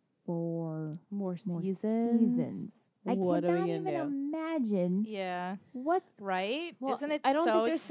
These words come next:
Speaker 2: gonna be another
Speaker 3: exciting? <laughs>
Speaker 2: time jump, right? We're not gonna jump, like, five years or two years. Probably not,
Speaker 1: I don't
Speaker 2: right?
Speaker 1: know.
Speaker 2: So let's see. In five years, the, the kids will be almost ten.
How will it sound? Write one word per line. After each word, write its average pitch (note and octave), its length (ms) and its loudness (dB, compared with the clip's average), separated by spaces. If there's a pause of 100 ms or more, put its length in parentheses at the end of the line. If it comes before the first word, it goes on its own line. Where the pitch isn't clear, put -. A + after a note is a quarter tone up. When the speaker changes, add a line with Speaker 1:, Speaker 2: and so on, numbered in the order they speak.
Speaker 2:
gonna C4+ 160 8
be C4+ 100 6
another D#4+ 260 4
Speaker 3:
exciting? A3+ 180 4
<laughs> - 20 -2
Speaker 2:
time G#3+ 240 0
jump, D#3+ 320 -2
right? G3+ 380 -4
We're G#3+ 80 -8
not G#3+ 160 -6
gonna G#3+ 160 -4
jump, G#3 240 -4
like, G3+ 200 -4
five G3+ 240 0
years F#3+ 640 -4
or G#3 140 -6
two - 200 -14
years. F#3+ 680 -10 (260)
Probably F3+ 400 -6
not, - 220 -12
Speaker 1:
I F#3+ 40 -4
don't F#3+ 100 -2
Speaker 2:
right? F#3+ 180 -4
Speaker 1:
know. G3 200 -4 (300)
Speaker 2:
So A3 240 -6
let's G#3+ 240 -6
see. C#3+ 400 -14 (420)
In G#3 140 -8
five G3 360 -4
years, F3+ 520 -6
the, F#3+ 100 -10 (180)
the G3 80 -12
kids F#3 300 -12
will F#3 120 -8
be F3+ 320 -8
almost F3 460 -10
ten. G#3 480 -8